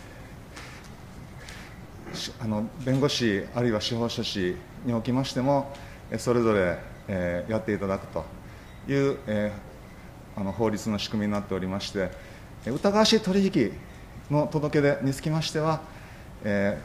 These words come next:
ー、弁護士、司法書士ともに、えー、法律では、えー、措置されていない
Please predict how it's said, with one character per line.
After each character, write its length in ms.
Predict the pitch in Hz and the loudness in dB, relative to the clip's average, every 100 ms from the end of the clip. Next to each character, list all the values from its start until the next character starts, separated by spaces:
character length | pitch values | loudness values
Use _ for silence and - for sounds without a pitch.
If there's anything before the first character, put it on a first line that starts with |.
| - | -2
ー、 40 | 123 | 2
弁 160 | 123 | 4
護 100 | 127 | 4
士、 140 | 120 117 | 2 0
司 140 | 123 | 0
法 140 | 113 | 0
書 120 | 117 117 | 0 -2
士 120 | - | 0
と 60 | |
も 140 | 139 139 | 0 2
に、 200 | 143 143 - - - - - | 2 2 -4 -14 -16 -10 -2
え 120 | 101 | 0
ー、 20 | |
法 180 | 104 127 | 4 4
律 220 | 120 131 | 4 4
で 80 | 160 | 6
は、 400 | 170 110 85 - - - | 8 6 4 -2 -10 -2
え 100 | 92 | 0
ー、 40 | |
措 120 | 87 117 | 0 -2
置 100 | - | -2
さ 140 | 107 | 0
れ 80 | 92 | 0
て 100 | 98 | 0
い 60 | |
な 80 | |
い 60 | 92 | 0